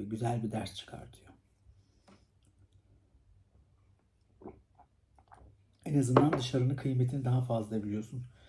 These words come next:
Hayatının ve saatlerinin ve günlerinin kıymetini daha çok iyi biliyorsun. <clears throat> Dediğim gibi hasta olduğun zaman bile sana bir ilaç veriyorlar, yatıyorsun orada, başka hiçbir şey yok.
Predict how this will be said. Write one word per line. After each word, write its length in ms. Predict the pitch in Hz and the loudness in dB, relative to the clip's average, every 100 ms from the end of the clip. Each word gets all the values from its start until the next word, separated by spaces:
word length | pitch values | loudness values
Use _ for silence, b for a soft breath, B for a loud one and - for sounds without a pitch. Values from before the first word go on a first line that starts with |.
| B B | B B
Hayatının 720 | - 120 117 110 131 175 185 | -4 -2 -2 -4 -4 -2 -2
ve 240 | 127 127 - - - - | -2 -4 -6 -18 -20 -16
saatlerinin 800 | - 120 113 - 120 123 165 143 | -4 -4 -4 -4 -4 -4 -4 -4
ve 60 | |
günlerinin 440 | 123 120 117 123 123 | -2 -4 -2 -2 0
kıymetini 460 | 123 120 123 127 | 0 0 -2 -2
daha 160 | 127 123 | -2 -2
çok 240 | 123 123 | -6 -6
iyi 140 | 104 104 | -6 -4
biliyorsun. 400 | 104 101 - - | -4 -6 -8 -2
<clears throat> 360 | 190 180 123 - - - _ _ _ B B B B B B 131 | -2 -2 -8 -10 -20 -20 _ _ _ B B B B B B -2
Dediğim 220 | 131 139 | 0 2
gibi 140 | 123 | 2
hasta 400 | 123 131 127 - | 0 -2 -2 -4
olduğun 240 | 123 127 131 | -2 -2 0
zaman 340 | 123 123 117 | 0 0 0
bile 260 | 123 170 - B B B B _ _ _ _ - | -2 -4 -6 B B B B _ _ _ _ -12
sana 200 | 139 127 | -6 -2
bir 60 | 120 | -2
ilaç 320 | 120 113 - | -4 -6 -4
veriyorlar, 300 | 98 104 117 | -6 -4 -4
yatıyorsun 580 | 113 107 - 107 - 90 | -4 -6 -6 -6 -6 -10
orada, 220 | 104 - | -8 -8
başka 280 | 110 - 98 | -10 -10 -10
hiçbir 200 | - - | -10 -14
şey 220 | - - | -14 -12
yok. 300 | - - - | -14 -18 -20